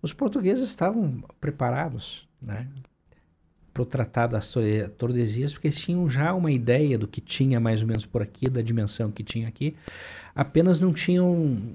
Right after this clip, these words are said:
é, feito o ato oficial, é, em, é, de tomada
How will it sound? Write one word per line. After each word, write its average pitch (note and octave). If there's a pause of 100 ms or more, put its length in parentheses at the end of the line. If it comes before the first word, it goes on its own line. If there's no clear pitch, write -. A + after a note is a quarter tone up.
(320)
é, G#2+ (540)
feito D#3+
o A#2+
ato B2+
oficial, B2+ (1080)
é, G#2
em, G#2+ (100)
é, G2+
de A#2
tomada A#2+